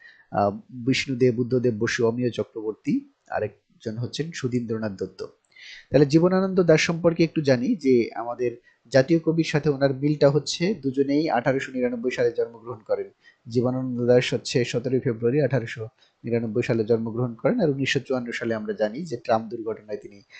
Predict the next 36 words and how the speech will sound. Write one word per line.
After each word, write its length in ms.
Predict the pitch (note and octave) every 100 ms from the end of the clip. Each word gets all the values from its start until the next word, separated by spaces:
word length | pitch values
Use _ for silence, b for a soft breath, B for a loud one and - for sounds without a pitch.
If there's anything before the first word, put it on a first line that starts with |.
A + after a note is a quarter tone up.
| B -
মারা 220 | A2 F#2+
যান। 240 | G2 C3 A#3+ B B B B -
আর 100 | A#2+
জীবনানন্দ 600 | B2+ D#3 F3 F3 F3+ E3+
দাশ 180 | D3+
সম্পর্কে 420 | - E3 E3+ F3 E3
আরেকটা 280 | C#3+ -
গুরুত্বপূর্ণ 540 | B2+ C3+ C#3+ D3+ D#3 D#3
তথ্য 360 | C#3+ - -
হচ্ছে 280 | D3+ D3 F#3+
যে 380 | D#3+ B2+ A2+ A2+ _ -
কোশ্চেন 300 | D3+ F3+ E3
এসে 200 | D#3+ E3+
থাকে 240 | D#3+ F#3
কোন 260 | F3+ E3 D#3+
কবির 420 | E3 D3+ D3+ - B B _
মাতাও 400 | C3 C3+ E3+ F3
একজন 320 | D#3+ D3+ D3
কবি, 220 | C#3 C3+
উত্তর 280 | C#3+ C#3+ C3+
হয় 140 | C3+
জীবনানন্দ 580 | B2 C3 C#3 C3+ B2 A#2+
দাশ, 280 | A#2 C3 -
কেননা 540 | C3 B2+ B2+ B2+ C3 b b b _
তার 400 | C3 B2 B2+ -
মা 280 | A#2+ B2+ B2
কুসুম 380 | - C#3 F3 E3
কুমারী 340 | D3+ C#3+ C#3
দাসও 300 | B2+ A#2+ -
একজন 280 | A#2+ A#2 A#2
কবি 220 | B2+ C3
ছিলেন। 340 | B2+ A2+ B2 B3 b b b -
আমাদের 480 | B2 B2 B2 B2
মোটামুটি 540 | C3 B2+ B2+ C3 C3 B2+
সবারই 460 | - C3 C3 C3
জানা, 540 | B2 A#2+ A#2 C3+ F3+